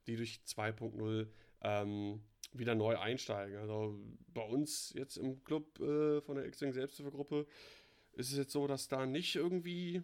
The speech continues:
dass wir da irgendwie groß Neuzugänge haben und es sind auch irgendwie keine alten Hasen, die irgendwann, äh, aufgehört haben, wieder zurückgekommen dadurch. Habt ihr aus irgendwie anderen Kreisen irgendwie irgendwas da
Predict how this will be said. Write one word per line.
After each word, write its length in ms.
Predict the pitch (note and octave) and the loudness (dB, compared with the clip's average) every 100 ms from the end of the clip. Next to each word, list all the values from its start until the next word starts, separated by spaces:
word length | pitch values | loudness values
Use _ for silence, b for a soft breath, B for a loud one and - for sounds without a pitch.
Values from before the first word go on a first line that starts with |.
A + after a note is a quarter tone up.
| - _ _ | -6 _ _
dass 340 | - D3 D3 D3+ | -12 -8 -6 -2
wir 60 | |
da 120 | D3 | 0
irgendwie 320 | D3 D3 D3+ D3 | 0 0 0 -4
groß 320 | - D3+ - | -6 -6 -4
Neuzugänge 1120 | C3+ E3 - D#3 D3 _ _ - C#3+ D3+ D3 | -4 -2 -4 -4 -6 _ _ -6 -2 0 0
haben 600 | D3 D3+ D3+ D#3 D#3 D3 | -2 -2 0 2 2 2
und 340 | B2 C3 C3+ | 0 -2 -6
es 160 | C3 - | -12 -6
sind 500 | C3+ C3+ - - - _ _ _ _ _ _ - - | -2 -2 -4 -8 -8 _ _ _ _ _ _ -18 -6
auch 260 | B2+ C3+ - | -4 -2 -2
irgendwie 320 | C3 B2+ C3 | -4 -2 -4
keine 400 | C3 C3 C3+ C3+ | -4 -2 -2 0
alten 540 | - C#3 C#3 C#3 C3+ C#3 B B B B B2+ | 2 2 2 2 2 -2 B B B B -4
Hasen, 600 | C3 C3+ C#3 C#3 C#3 C3+ - | -2 0 0 0 -4 -10 -10
die 180 | C3 C3 | -6 -2
irgendwann, 840 | C3 C3 B2+ B2+ C3 C3 C3+ C3+ - _ _ _ _ _ - - | -2 -2 -4 -4 -2 -4 -6 -8 -18 _ _ _ _ _ -14 -4
äh, 560 | B2 A#2+ B2 A#2+ A#2+ - _ | -2 -2 -2 -2 -4 -10 _
aufgehört 420 | B2 C#3 C#3+ C3+ | -2 0 0 -2
haben, 300 | C#3+ B2+ B2+ | -2 -4 -4
wieder 180 | B2+ B2+ | -6 -6
zurückgekommen 680 | - B2+ D3+ D#3+ D#3+ D#3 D#3 | -6 -6 -4 -6 -2 0 0
dadurch. 500 | D3+ D3 D3 D3 - B B B B B | 0 0 0 0 -4 B B B B B
Habt 180 | C3 - | -6 0
ihr 100 | B2+ | 0
aus 400 | B2+ - - - | 0 -4 -10 -12
irgendwie 220 | - B2 A2 | -8 -4 -2
anderen 280 | B2 C#3 | 0 0
Kreisen 560 | C#3 C3+ C3+ C3+ C#3 C#3 | 0 0 2 2 0 0
irgendwie 280 | C3+ C3+ C3+ | 0 0 -2
irgendwas 340 | C3 C3+ C3+ | -2 -4 -4
da 400 | C3+ C3 C3+ C#3 | -4 -2 -2 -6